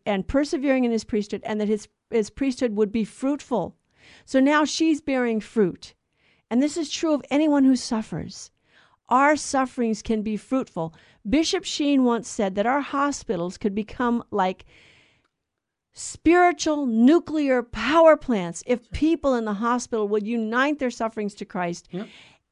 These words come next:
Speaker 1: and, and be, and, and offer them in union with Jesus crucified for the salvation of souls.
Speaker 2: Mm-hmm.
Speaker 1: And so how is it we're gonna bear fruit that will last?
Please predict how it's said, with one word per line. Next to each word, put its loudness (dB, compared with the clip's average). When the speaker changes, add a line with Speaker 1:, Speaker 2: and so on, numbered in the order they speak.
Speaker 1:
and, 0
and 0
be, -2
and, -2
and -2
offer 2
them -2
in 8
union 6
with 2
Jesus -4
crucified -4
for 4
the 4
salvation 2
of -2
souls. -6
Speaker 2:
Mm-hmm. -8
Speaker 1:
And -2
so 2
how 2
is 2
it 2
we're -2
gonna 4
bear 2
fruit -2
that -6
will -2
last? -4